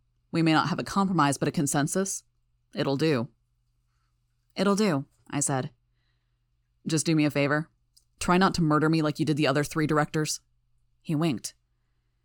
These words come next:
It was a jibe, a verbal thrust, delivered with humor and offhandedness,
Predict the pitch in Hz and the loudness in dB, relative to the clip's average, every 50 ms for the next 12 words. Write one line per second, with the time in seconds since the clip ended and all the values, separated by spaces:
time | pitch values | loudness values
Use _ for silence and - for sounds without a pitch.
0 | _ _ _ - 165 170 170 180 170 170 196 196 180 143 - - - _ _ _ | _ _ _ -4 -2 0 0 0 2 2 2 2 2 2 0 -2 -8 _ _ _
1 | - 165 160 156 180 190 175 160 151 - - 180 180 175 135 - - - - - | -6 -2 0 2 2 2 2 0 -2 -4 -4 -2 0 0 0 -2 -4 -8 -12 -12
2 | - - 175 185 185 180 190 175 175 175 170 - - 247 254 233 196 180 139 139 | -6 0 0 2 2 2 2 0 0 -2 -2 -2 0 2 2 2 2 2 0 0
3 | 139 165 165 - - 196 196 202 190 175 139 143 120 117 - - - | 0 0 -2 -2 -4 -2 -2 0 0 0 0 -2 -2 -2 -4 -6 -8